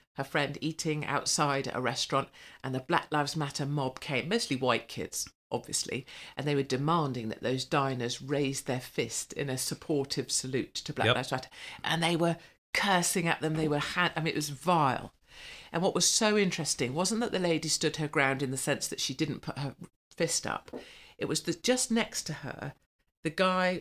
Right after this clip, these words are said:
Speaker 1: it was a white guy with a moustache eating his meal. He raised his fist limply into the air. And you know, he didn't do that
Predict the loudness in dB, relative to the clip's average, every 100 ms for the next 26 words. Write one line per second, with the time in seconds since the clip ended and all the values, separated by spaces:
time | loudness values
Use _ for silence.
0 | -6 -6 -4 2 2 2 0 0 -2 -2
1 | 0 0 0 -2 -4 -4 -2 -4 -4 -2
2 | 0 0 -2 -8 -16 _ _ _ _ _
3 | _ 0 2 2 4 4 4 4 2 2
4 | 2 0 -6 _ _ -2 2 2 0 -2
5 | 2 2 0 -2 -2 0 0 -2 0 0
6 | 0 -2 -8 _ -20 -20 -6 0 2 4
7 | 4 4 2 0 2 2 0 -2 -2 0
8 | 2 0 -2 -8 -10